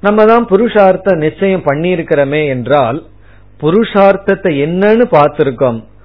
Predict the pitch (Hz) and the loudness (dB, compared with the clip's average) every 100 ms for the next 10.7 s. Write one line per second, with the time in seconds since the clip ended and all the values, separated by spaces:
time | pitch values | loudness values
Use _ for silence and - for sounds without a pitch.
0 | - 120 131 143 143 131 135 147 - 185 | -14 -4 -4 0 -2 -2 -4 -6 -2 -2
1 | 147 180 127 113 143 113 107 120 127 - | -2 -4 -6 -4 -4 -4 -6 -8 -8 -20
2 | - - - - - - - - - 185 | -20 -20 -20 -20 -20 -20 -20 -20 -2 2
3 | 190 214 269 - 151 208 220 202 180 220 | 4 2 0 0 2 4 6 4 2 0
4 | 147 131 - 170 135 - 180 147 127 117 | -2 -8 -6 -2 -2 -2 -6 -6 -6 -8
5 | 110 107 123 104 - - - - - - | -6 -4 -6 -8 -20 -20 -20 -20 -20 -20
6 | - - - 165 160 123 139 156 226 247 | -20 -18 -10 -2 -2 0 0 0 2 0
7 | 185 147 202 175 160 160 156 139 135 135 | 0 0 -2 -2 -2 -2 -4 -4 -2 -2
8 | 160 120 113 135 120 123 160 - - - | -4 -4 -4 -2 -2 -4 -10 -18 -20 -20
9 | - 123 160 185 196 269 - 147 170 214 | -12 -4 0 2 0 -2 -4 0 0 0
10 | - 196 190 190 - 190 | 0 4 4 2 -2 -4